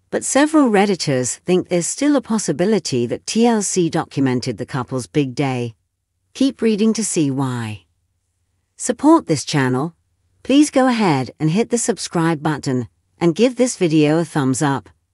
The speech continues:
Jingla recently took to Instagram to share how emotional she gets when she talks about her sister Jana. According to the Counting On alum, her oldest sister often serves at their weddings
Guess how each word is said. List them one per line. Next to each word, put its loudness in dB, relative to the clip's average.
Jingla 4
recently 2
took -4
to -4
Instagram 0
to -4
share 0
how -2
emotional 2
she -4
gets -6
when -2
she -8
talks -6
about -6
her -8
sister -6
Jana. -4
According 4
to -2
the -2
Counting 0
On 4
alum, 0
her 2
oldest 2
sister -4
often -2
serves -2
at -6
their 0
weddings -2